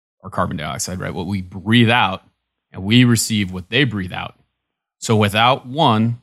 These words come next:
there's not another. So without giving, you can't receive. And without receiving, you can't give. So it's an interesting, interesting conversation. But you have to practice receiving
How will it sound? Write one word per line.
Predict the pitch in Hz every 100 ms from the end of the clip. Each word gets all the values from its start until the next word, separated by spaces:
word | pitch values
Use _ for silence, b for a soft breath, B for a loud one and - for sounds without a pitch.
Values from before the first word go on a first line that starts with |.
| -
there's | 104 101
not | 101
another. | 101 113 107 98
So | 101
without | 107 117 - 104
giving, | 117 147 110 104 104 _ _
you | 101
can't | - 107
receive. | 92 - 143 104 -
And |
without | 82 104 87
receiving, | 101 - 110 98
you | 98
can't | 95 92
give. | - 101 92 - _ _ _ _ _ _ _
So | - 135
it's | 123
an | 143
interesting, | 127 143 156 156 147 139 139 143 127
interesting | 113 113 107 101 101
conversation. | 98 98 92 - 143 147 - 95 _ _ _ _ _ _ _ _ _ _ _ _
But | 107 117 -
you |
have | 104 - 113 120
to | -
practice | 123 - 113 98 - 87 - - _ _ _ _ _ _ _ _ _ _ -
receiving | 98 90 - 120 123 139